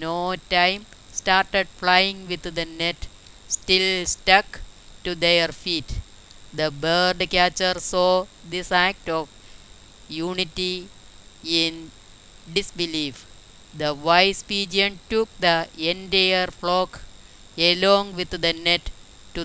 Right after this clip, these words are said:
the house of his friend a mouse. He narrated the entire incident to the mouse and requested him to help. Even though the mouse did not have wings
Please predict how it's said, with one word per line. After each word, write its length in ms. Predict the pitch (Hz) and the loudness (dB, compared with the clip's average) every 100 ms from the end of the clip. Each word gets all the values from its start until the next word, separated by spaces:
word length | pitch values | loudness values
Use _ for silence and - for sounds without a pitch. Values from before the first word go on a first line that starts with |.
| 165 | -2
the 80 | 156 175 | -2 2
house 320 | 175 190 196 - 170 | 2 2 -4 -2 -2
of 140 | 156 - | -2 -8
his 180 | 175 160 - | -10 -10 -8
friend 480 | 170 170 175 180 180 - - - - | -2 -2 -2 -8 -10 -12 -20 -20 -8
a 180 | 160 156 156 | -2 -2 -2
mouse. 320 | 160 156 139 - - - - - - - - - - - - - - - - | -2 -2 -4 -10 -12 -20 -20 -20 -20 -20 -20 -20 -20 -20 -20 -20 -20 -14 0
He 100 | 208 202 202 | 4 4 6
narrated 480 | 202 214 196 214 196 | 6 6 4 2 2
the 140 | 190 196 | 2 2
entire 480 | 208 214 214 208 196 | 0 0 2 4 2
incident 500 | 196 - 202 196 196 - - - - | 0 -4 0 0 -2 -10 -20 -20 -8
to 80 | 180 175 | -2 0
the 60 | 170 170 | 2 2
mouse 300 | 170 160 - - - - - 160 | 2 0 -6 -14 -20 -20 -6 0
and 200 | 165 165 175 | 2 2 -4
requested 520 | - 190 - 196 185 - | -4 -6 -2 -2 -2 -6
him 160 | 180 175 170 | -8 -8 -8
to 60 | 165 165 - | -8 -6 0
help. 220 | 165 147 - - - - - - - - - 165 | 0 0 -6 -20 -20 -20 -20 -20 -20 -20 -8 -2
Even 260 | 175 180 175 | 2 2 2
though 340 | 175 170 196 - - 156 | 0 2 0 -8 -14 -4
the 100 | 151 151 151 | -2 0 0
mouse 340 | 170 185 - - - - - - - | 0 -2 -8 -14 -20 -20 -20 -20 -4
did 160 | 165 165 202 | -2 -2 0
not 180 | 190 190 - - - | 0 0 -6 -20 -6
have 560 | 165 165 165 170 165 156 | 2 6 8 6 0 -4
wings 240 | 185 202 | -4 -4